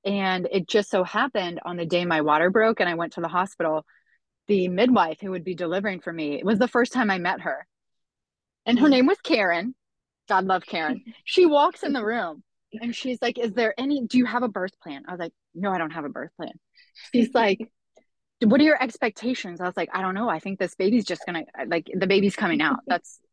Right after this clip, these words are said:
Speaker 1: and you're gonna help me get it out." <laughs> And I was like, "Karen, just promise me one thing." She's like, "What's that?" I was like,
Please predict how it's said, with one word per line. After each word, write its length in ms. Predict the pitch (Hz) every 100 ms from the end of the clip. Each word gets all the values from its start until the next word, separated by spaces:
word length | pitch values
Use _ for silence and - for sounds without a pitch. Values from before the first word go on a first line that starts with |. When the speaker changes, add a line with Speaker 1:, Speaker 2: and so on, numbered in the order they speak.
| _
Speaker 1:
and 160 | 214 214
you're 100 | 214
gonna 140 | 240
help 160 | 240 233
me 100 | 226
get 140 | 208
it 100 | 185
out." 260 | 190 294 - _
<laughs> 60 | _ _ _ - 359 339 269 320 _ _ - - - - _ _ 220 _
And 120 | 320 339
I 60 |
was 140 | 349 339
like, 180 | 277 -
"Karen, 280 | 311 190
just 200 | 185 240
promise 400 | - 269 320 370 -
me 160 | 349 302
one 220 | 277 262
thing." 260 | 220 254 254
She's 100 | 214
like, 140 | 196 -
"What's 160 | 190
that?" 160 | - -
I 80 | 220
was 100 | 233
like, 180 | 214